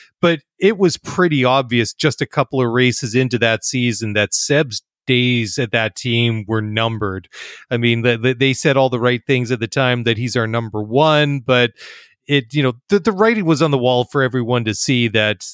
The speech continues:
that, that maybe they get through this season, and then the year after, going into twenty eighteen, it would be, or was it twenty nineteen? I kinda forget now. I guess it would be twenty nineteen, right? That maybe you go in, that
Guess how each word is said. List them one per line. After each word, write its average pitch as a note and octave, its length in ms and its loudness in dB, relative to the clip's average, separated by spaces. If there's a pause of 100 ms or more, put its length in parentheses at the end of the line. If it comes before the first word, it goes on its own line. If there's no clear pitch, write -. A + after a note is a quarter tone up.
that, A2+ 280 0
that B2+ 160 0
maybe C3 300 0
they C3 140 2
get B2 200 -2
through C#3 160 0
this A#2+ 220 0
season, B2+ 520 0 (380)
and B2 160 -2
then A#2+ 80 0
the A#2 80 2
year B2 280 2
after, A#2+ 340 0
going A#2+ 240 2
into A2 160 -2
twenty A2+ 400 0
eighteen, B2 440 2
it A2 80 0
would A2+ 200 0
be, A2 420 4
or A2+ 140 0
was A2 160 -2
it - 60 -18
twenty A#2 260 -4
nineteen? G#2+ 340 -2
I G2+ 80 0
kinda G2+ 180 -6
forget G#2+ 360 -2
now. G2+ 160 -2
I A2+ 60 0
guess A#2+ 180 -2
it - 20 0
would G#2 80 -2
be G#2 100 -2
twenty A2 280 -6
nineteen, G#2 420 -4
right? G2+ 260 -2 (460)
That C3 400 0
maybe C3+ 260 0
you C3 200 2
go C3 340 2
in, C#3 300 4
that B2+ 180 2